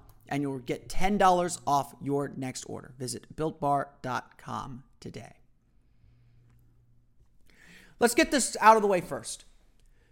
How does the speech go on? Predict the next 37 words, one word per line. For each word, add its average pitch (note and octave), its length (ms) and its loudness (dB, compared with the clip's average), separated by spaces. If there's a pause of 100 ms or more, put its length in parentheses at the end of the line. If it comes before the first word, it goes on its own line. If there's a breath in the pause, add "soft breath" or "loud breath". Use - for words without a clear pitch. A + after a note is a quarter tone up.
(140)
Jimmy C#4 300 4
Butler F#3+ 420 6
had E3+ 560 0
one G3+ 220 2
of A3 100 0
the G3 120 -2
best E3 300 -2
finals D#3+ 320 0
performances C#3 680 -6
that C3+ 160 -6
you F3 80 -2
will E3 180 0
ever C#3+ 280 2
see. - 240 -10 (240)
They C3+ 100 -8
said E3 240 -2
so D#3+ 180 4
on D3 120 2
the C3 40 -4
broadcast. F#3+ 720 4
I E3 200 6
say E3+ 380 2
so E3+ 340 4
having D3+ 300 2
watched E3+ 300 4
a F3 40 0
lot F3 160 4
of D#3 80 0
finals F#3 380 0
games E3+ 320 -2
in D3 80 0
my F3 140 4
lifetime. E3 560 0 (920 soft breath)
It A3+ 180 10
was F3+ 460 10
just, - 420 -4
it, - 160 -4